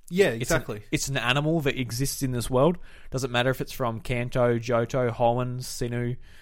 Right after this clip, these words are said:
Speaker 1: Yeah.
Speaker 2: Kalos, whatever it is. It's just, it's all here 'cause this is a, a city essentially made for bringing Pokemon together and with humans.
Speaker 1: Absolutely.
Speaker 2: Yeah.
Speaker 1: Yeah. Um,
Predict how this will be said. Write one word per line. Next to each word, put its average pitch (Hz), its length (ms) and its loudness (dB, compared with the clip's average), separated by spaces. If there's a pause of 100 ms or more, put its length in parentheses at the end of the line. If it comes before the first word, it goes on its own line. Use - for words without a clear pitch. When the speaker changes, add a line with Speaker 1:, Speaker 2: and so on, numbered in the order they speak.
(380)
Speaker 1:
Yeah. 127 120 4
Speaker 2:
Kalos, 120 380 4
whatever 123 400 0
it 113 80 -2
is. 110 380 -2
It's 69 240 -10
just, - 260 -8 (180)
it's - 120 -6
all 110 140 0
here 113 220 0
'cause - 340 -4 (420)
this 131 220 0
is 113 160 2
a, 98 360 0 (280)
a - 80 0
city 117 560 2 (240)
essentially 113 420 -4
made 107 340 -2
for 101 320 -4 (440)
bringing 107 260 -2
Pokemon 104 380 -4
together 107 280 -4
and 104 140 -8 (260)
with 135 200 -2
humans. 120 260 -2
Speaker 1:
Absolutely. 110 120 -8 (160)
Speaker 2:
Yeah. 117 160 -2 (240)
Speaker 1:
Yeah. 120 180 -4 (580)
Um, 123 360 -4